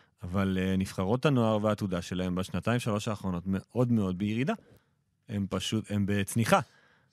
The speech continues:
וזה עניין של בור, ולכן גם אנחנו לא יכולים לדעת מה יהיה עוד ארבע שנים. יכול להיות שגם לנו יהיה בור עוד פעם.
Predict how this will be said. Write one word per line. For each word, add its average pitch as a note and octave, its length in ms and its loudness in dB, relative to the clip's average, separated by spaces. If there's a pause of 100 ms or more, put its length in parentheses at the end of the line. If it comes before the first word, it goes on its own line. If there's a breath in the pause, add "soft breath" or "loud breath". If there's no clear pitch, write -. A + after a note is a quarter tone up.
(360 soft breath)
וזה G2+ 380 0
עניין C3+ 240 4
של F3 180 4
בור, C#3 440 4 (300)
ולכן B2 360 2
גם F#3 120 6
אנחנו C4+ 260 4
לא A3+ 60 6
יכולים E3 200 4
לדעת C#3 220 4
מה C3+ 160 4
יהיה C3+ 140 6
עוד B2+ 140 4 (440)
ארבע C#3+ 220 6
שנים. E2 260 -4 (720 soft breath)
יכול G#2 140 -2
להיות A#2 80 2
שגם G#3 200 4
לנו F4+ 180 4
יהיה F#3 140 8
בור C3+ 260 6
עוד A2+ 160 -2
פעם. D2+ 200 -6